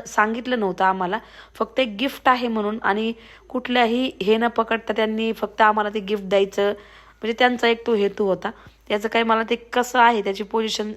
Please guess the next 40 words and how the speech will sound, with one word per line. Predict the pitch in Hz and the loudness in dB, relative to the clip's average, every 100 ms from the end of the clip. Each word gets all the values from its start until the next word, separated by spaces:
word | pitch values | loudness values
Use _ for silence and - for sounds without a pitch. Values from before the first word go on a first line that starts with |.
| - | -4
हे | 185 | -4
करता | 185 220 220 247 | 0 0 2 2
आली | 240 226 | 2 0
नाही | 208 | -2
अगोदर. | 202 190 196 269 - - - - - | -2 -2 -8 -12 -18 -20 -20 -8 -4
I | |
hope | 196 208 214 | -2 -2 -2
मी | 214 | 0
आता | 214 214 208 | 0 -2 -4
थोडंसं | 196 196 196 | -4 -4 -4
व्यवस्थित | 202 202 202 196 - | 0 0 0 -6 -6
केलं | 240 214 | -4 -2
असेल. | 208 - 220 - - - - | -2 -4 -10 -12 -20 -20 -14
तर | 214 | -8
चंदन | 247 233 240 | -4 -2 0
कस्तुरी | 233 247 - 220 | 0 -2 -2 -4
दिसतायत | 208 233 - 214 | -6 -6 -4 0
आम्हाला, | 208 196 202 | 2 2 0
असं | 233 220 | -2 -4
रिंग | 214 233 | -2 -2
वगैरे | 226 220 214 | 0 0 0
लावून | 220 214 | 2 2
त्यांनी | 208 220 214 | -2 -6 -4
त्यांच्या | 214 214 208 | -6 -6 -6
हाताने | 190 190 196 | -6 -6 -6
हे | 202 277 - - - - - - | -6 -8 -10 -20 -20 -20 -18 -4
बनवून | 208 214 208 208 | -2 0 -2 0
दिलेलं | 226 226 214 | 0 2 2
आहे. | 202 202 214 302 - | 2 0 -4 -8 -2
क्रिएटिव्हिटी, | 277 277 262 254 247 | 0 0 -2 -6 -4
हातची | 254 220 220 - - | -2 -2 -2 -6 0
कला. | 214 226 233 - - _ - | 2 2 -4 -14 -20 _ -12
तर | - | 0
छान | 233 247 | 2 2
आहे | 254 226 | 0 -2
ताई, | 208 247 - - _ | -2 -4 -12 -20 _
पुन्हा | - 233 | -2 0
एकदा | 247 240 | 2 0
सांगते | 233 214 208 | 0 0 -2
धन्यवाद. | 214 208 214 208 | -2 0 0 0